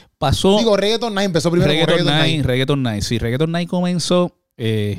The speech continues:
Speaker 1: yo estuve haciendo el turno
Speaker 2: Ajá.
Speaker 1: de once, de once de la noche a seis de la mañana. Este, y pasaban cosas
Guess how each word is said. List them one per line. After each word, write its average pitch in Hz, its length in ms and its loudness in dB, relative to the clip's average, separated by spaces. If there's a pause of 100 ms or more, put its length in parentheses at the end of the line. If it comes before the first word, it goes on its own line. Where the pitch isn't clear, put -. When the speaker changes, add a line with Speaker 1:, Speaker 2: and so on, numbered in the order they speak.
Speaker 1:
yo - 680 -20
estuve 208 220 0
haciendo 196 220 0
el 165 100 -2
turno 131 500 0
Speaker 2:
Ajá. 120 540 -6
Speaker 1:
de 110 180 -2
once, 113 320 -2
de 117 120 0
once 113 220 -2
de 143 60 0
la 143 140 0
noche 151 200 -2
a 127 40 -2
seis 117 160 -2
de 120 80 -2
la 135 80 0
mañana. 117 540 0 (840)
Este, 117 340 -2
y 123 200 -2
pasaban 120 360 -2
cosas - 300 -4